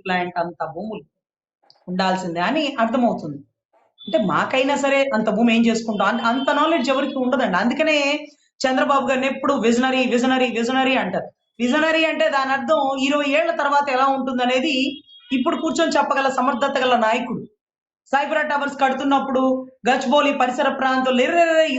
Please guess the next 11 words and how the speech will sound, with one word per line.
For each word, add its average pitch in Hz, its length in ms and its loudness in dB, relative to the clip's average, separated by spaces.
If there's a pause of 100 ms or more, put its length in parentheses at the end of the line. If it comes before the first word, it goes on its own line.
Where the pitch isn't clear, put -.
ఊడ్రా 339 240 0
స్వామి, 277 340 -4
ఆయన 262 220 -4
కొండ 254 300 0
గుట్టలన్నీ 262 440 0
తవ్వుతాడు, 233 580 0 (420)
ఏమొస్తాయి 285 460 0
అక్కడ, 247 220 -2
అక్కడ 240 300 0
ఎవరు 294 180 2
ఉంటారు?" 247 540 -2